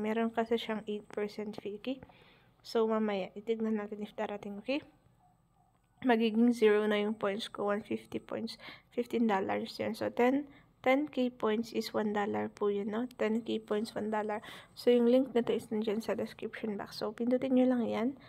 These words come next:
Pagka pindutin nyo, download nyo muna. Mag-sign up kayo. Then, mag-face authentication kayo dito sa may oath. Okay? Kailangan ninyong mag-face authentication. After that,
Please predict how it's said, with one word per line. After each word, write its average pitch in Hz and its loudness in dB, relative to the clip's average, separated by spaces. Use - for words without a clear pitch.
Pagka 247 0
pindutin 233 4
nyo, 254 6
download 208 2
nyo 208 2
muna. 208 -2
Mag-sign 214 0
up 208 -2
kayo. 214 2
Then, 214 2
mag-face 214 0
authentication 226 2
kayo 202 2
dito 226 4
sa 233 2
may 220 6
oath. 196 2
Okay? 240 4
Kailangan 233 10
ninyong 226 8
mag-face - 2
authentication. 220 4
After 233 2
that, 214 4